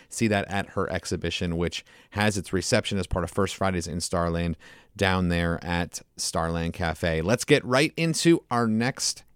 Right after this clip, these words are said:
interview here. Again, it's Ben Tollefson and James Labouchene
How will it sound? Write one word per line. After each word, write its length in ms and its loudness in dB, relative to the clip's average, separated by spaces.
interview 440 2
here. 440 2
Again, 320 0
it's 260 -4
Ben 220 4
Tollefson 720 0
and 220 -2
James 480 2
Labouchene 880 0